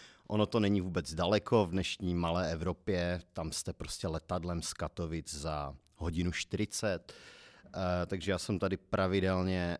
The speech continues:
eh, pravidelně jezdil několikrát do roka a vlastně ten projekt Naše Ostrava začal z Holandska původně,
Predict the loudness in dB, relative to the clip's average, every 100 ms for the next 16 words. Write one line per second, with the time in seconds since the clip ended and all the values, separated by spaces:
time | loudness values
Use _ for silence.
0 | -6 -6 -6 -4 -2 0 2 2 0 0
1 | 0 0 0 -2 0 0 2 2 0 0
2 | -2 -2 -4 -6 -4 -4 -4 -6 -6 -4
3 | -4 -2 -4 -4 -6 -6 -4 -4 -4 -4
4 | -2 -2 -2 -2 -2 -4 -16 -20 _ _
5 | -6 -2 4 6 6 4 2 2 4 4
6 | 4 4 2 2 -2